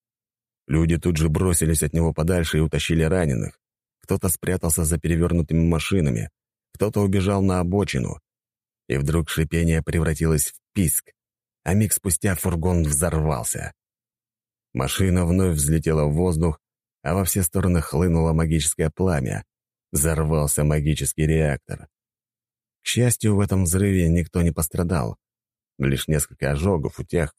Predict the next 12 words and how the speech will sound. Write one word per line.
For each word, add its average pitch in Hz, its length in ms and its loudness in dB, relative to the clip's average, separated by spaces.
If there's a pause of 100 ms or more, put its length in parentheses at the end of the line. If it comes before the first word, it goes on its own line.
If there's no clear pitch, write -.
кто 87 180 -2
неудачно 78 520 0
спрятался 67 560 -4
за 73 160 -2
другими 80 400 0
машинами. 67 600 -2 (960)
Похватав 76 440 -4
раненых, 80 380 2 (400)
люди 92 300 2
поспешили 87 540 0
на 87 160 2
запад, 85 420 -2